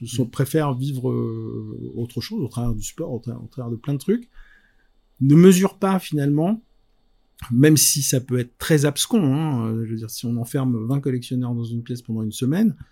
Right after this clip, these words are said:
Speaker 1: quelqu'un qui s'intéresse pas au sujet, euh,
Speaker 2: Il va devenir
Speaker 1: il,
Speaker 2: fou.
Speaker 1: il va hurler au feu pour
Speaker 2: <laughs>
Speaker 1: s'en aller, parce que c'est, il va dire d'abord, « Je comprends pas la langue », et puis, puis je, je,
Speaker 2: Qu'est-ce
Speaker 1: bon.
Speaker 2: que je fais là ?
Speaker 1: Mais il peut éventuellement aussi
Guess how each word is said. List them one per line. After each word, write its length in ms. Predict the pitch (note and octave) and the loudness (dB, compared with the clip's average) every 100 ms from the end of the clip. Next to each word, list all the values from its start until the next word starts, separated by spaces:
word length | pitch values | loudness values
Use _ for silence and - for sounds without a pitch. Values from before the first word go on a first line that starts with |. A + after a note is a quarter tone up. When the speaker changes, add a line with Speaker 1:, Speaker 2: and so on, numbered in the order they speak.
| _ _ _ _ _ _ | _ _ _ _ _ _
Speaker 1:
quelqu'un 260 | - A#2 C#3 | -6 0 0
qui 140 | B2+ | 0
s'intéresse 440 | - B2 A#2+ A#2 - | -6 -6 -4 -4 -4
pas 120 | A2 | -6
au 40 | |
sujet, 420 | G2+ A#2+ C3+ G#3+ F3 | -6 -8 -2 0 2
euh, 520 | B2 A2+ A2 A2 G#2+ | 0 -2 -4 -6 -6
Speaker 2:
Il 80 | G#2 | -4
va 80 | A#2+ | -2
devenir 260 | A#2+ C3 A#2 | 0 0 0
Speaker 1:
il, 60 | |
Speaker 2:
fou. 160 | A#2 A#2+ | 0 2
Speaker 1:
il 40 | |
va 60 | A#2 | 0
hurler 260 | A#2+ B2 B2+ | 0 2 4
au 100 | D#3 | 2
feu 260 | - A3+ D#3 | 4 2 2
pour 120 | C3+ | 0
Speaker 2:
<laughs> 120 | A#2+ | 0
Speaker 1:
s'en 160 | B2+ B2+ | 0 0
aller, 240 | G3+ A3 | 6 6
parce 220 | C3 A#2 | 4 -4
que 340 | - A#2 A2+ A2 G#2+ | -6 -4 -4 -4 -6
c'est, 180 | - | -8
il 640 | G#2+ G#2 G#2 G#2 G#2 G#2+ G#2+ | -8 -8 -8 -6 -8 -8 -6
va 100 | A2 | -2
dire 160 | C3+ C3 | 0 2
d'abord, « 200 | A#2 A2+ | 0 -2
Je 60 | - | -4
comprends 220 | A#2 A#2+ | -2 0
pas 120 | C3+ | 0
la 100 | C3 | 4
langue », 360 | C#3+ F#3 G#3 C#3 | 6 6 6 4
et 160 | A#2 | 2
puis, 380 | G#2+ A#2+ A2+ A2 - | -2 -4 -4 -6 -8
puis 160 | A2 | -10
je, 180 | - G#2+ | -8 -10
je, 200 | G#2 - A2 G#2+ G#2 _ - - - | -10 -10 -10 -10 -12 _ -20 -20 -4
Speaker 2:
Qu'est-ce 120 | G3 | -2
Speaker 1:
bon. 80 | F#3+ | -2
Speaker 2:
que 60 | |
je 80 | E3+ | -6
fais 140 | D3+ | -6
là ? 120 | C3+ A#2+ | -6 6
Speaker 1:
Mais 240 | D#3+ B3+ B3+ | 8 8 8
il 120 | D#3 | -4
peut 240 | - G#3+ G#3+ | 0 8 8
éventuellement 680 | F3+ F#3 G3 F#3 A3 C#4+ - - - - - | 8 4 4 6 6 4 2 -8 -20 -16 0
aussi 540 | D3 C3 G#3+ C4+ C4+ | 2 4 6 6 6